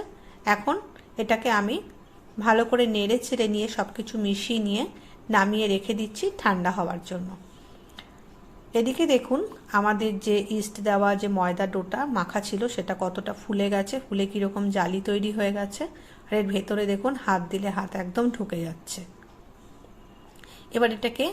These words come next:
ভালো করে এক জায়গায় করে নেব। আর এটা কতটা ফুলেছে দেখুন, হাতে একটু তেল লাগিয়ে নেব, তেল গ্রিস করে এইভাবে ময়দার ডোটা তুলে নিতে হবে। নিয়ে এইবার আমি যে কাঠের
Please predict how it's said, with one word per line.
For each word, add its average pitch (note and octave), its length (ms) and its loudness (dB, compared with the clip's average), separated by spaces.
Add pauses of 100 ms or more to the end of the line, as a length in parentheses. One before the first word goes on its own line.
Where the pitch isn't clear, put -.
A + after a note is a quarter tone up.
(140)
ভালো G#3+ 260 6
করে A3+ 120 4 (160)
এক F#3+ 60 2 (100)
জায়গায় A3 300 2
করে G#3 240 0
নেব। G#3 120 -2 (1080)
আর G#3 160 -4
এটা A3 120 2 (100)
কতটা A3+ 400 2
ফুলেছে A3 360 0 (120)
দেখুন, A#3+ 220 -2 (200)
হাতে A3+ 300 4
একটু C#4 140 -4 (140)
তেল A3+ 160 6 (100)
লাগিয়ে A#3 340 2
নেব, G3+ 120 0 (180)
তেল A3+ 140 4 (100)
গ্রিস A3 200 -2 (120)
করে B3 160 2 (560)
এইভাবে A#3 360 2 (420)
ময়দার G#3+ 420 6
ডোটা G#3 280 0 (300)
তুলে G#3+ 260 2
নিতে G#3+ 180 -2 (100)
হবে। A3 180 2 (360)
নিয়ে A3+ 180 4 (140)
এইবার A3+ 240 4 (560)
আমি G#3+ 160 2 (120)
যে G3+ 100 4 (500)
কাঠের G#3 340 6